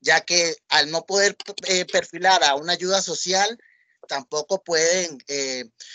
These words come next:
eh, obtener este dinero y, bueno, se ven expuestas al comercio sexual y al covid diecinueve, al V I H y a la violencia que no se está reflejando. Ojo, acá en Costa Rica han habido varios videos de compañeras que, eh, de-,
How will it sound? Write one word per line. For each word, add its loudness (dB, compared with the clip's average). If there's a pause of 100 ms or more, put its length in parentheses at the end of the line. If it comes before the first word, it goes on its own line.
(800)
eh, 4
obtener 0
este 0
dinero 2
y, 0
bueno, 0
se -2
ven -2
expuestas -2
al 2
comercio -2
sexual 0
y 0
al -2
covid -4
diecinueve, -2
al 2
V 0
I 2
H 2
y -2
a 2
la 2
violencia -2
que -6
no -8
se -10
está -2
reflejando. -4
Ojo, 2 (300)
acá 0
en -6
Costa 0
Rica 0
han 0
habido 0
varios 2
videos 0
de -2
compañeras -2
que, -2
eh, -2
de-, -8